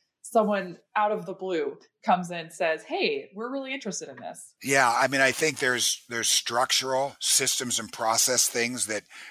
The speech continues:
Speaker 2: that I think, um, if, I mean, maybe we don't run our business, uh, with the intent of selling it.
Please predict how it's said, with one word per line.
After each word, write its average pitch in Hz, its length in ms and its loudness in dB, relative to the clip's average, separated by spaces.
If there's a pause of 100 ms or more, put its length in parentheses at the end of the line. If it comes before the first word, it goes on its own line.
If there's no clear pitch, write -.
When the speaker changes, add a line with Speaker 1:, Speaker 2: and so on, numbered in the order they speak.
(140)
Speaker 2:
that 113 260 -2
I 110 200 0
think, 127 320 -4
um, 107 340 0 (320)
if, 135 340 0 (680)
I 135 80 4
mean, 156 220 0 (640)
maybe 180 360 2
we 156 180 -2
don't 143 280 2 (400)
run 123 280 2
our 127 100 2
business, 113 600 -2 (440)
uh, 110 240 4 (300)
with 131 240 -2
the 120 180 2
intent 123 640 -2 (400)
of 110 140 -2
selling 107 440 0
it. 147 120 -4